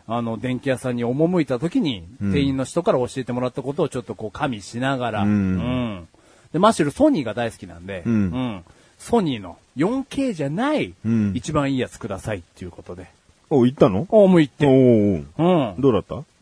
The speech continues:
Speaker 1: あの、いろいろとカタログを見てこう説明してくれたんですけど、
Speaker 2: うん。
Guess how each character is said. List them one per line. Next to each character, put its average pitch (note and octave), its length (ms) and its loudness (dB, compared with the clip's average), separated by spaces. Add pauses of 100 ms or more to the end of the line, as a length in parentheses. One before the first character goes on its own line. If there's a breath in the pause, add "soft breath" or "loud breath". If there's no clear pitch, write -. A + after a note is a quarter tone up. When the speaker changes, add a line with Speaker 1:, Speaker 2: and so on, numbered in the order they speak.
Speaker 1:
あ D#3+ 160 4
の、 C3 500 2
い C3+ 200 0
ろ F#3+ 140 6
い F3+ 40 4
ろ F3 60 -6
と F#3 100 -4
カ E3 160 -4
タ G3+ 100 4
ロ F#3+ 80 4
グ F#3 120 4
を F3 40 4
見 F#3 120 -4
て C#3 100 -2
こ B2 100 -4
う - 20 -4
説 - 220 -6
明 F3 140 0
し - 60 -8
て D#3+ 100 -2
く E3+ 80 0
れ E3+ 80 2
た D#3+ 140 2
ん B2 60 -2
で G2+ 60 -8
す - 100 -20
け C3+ 100 -4
ど、 B2 100 8
Speaker 2:
う - 40 8
ん。 F2+ 220 2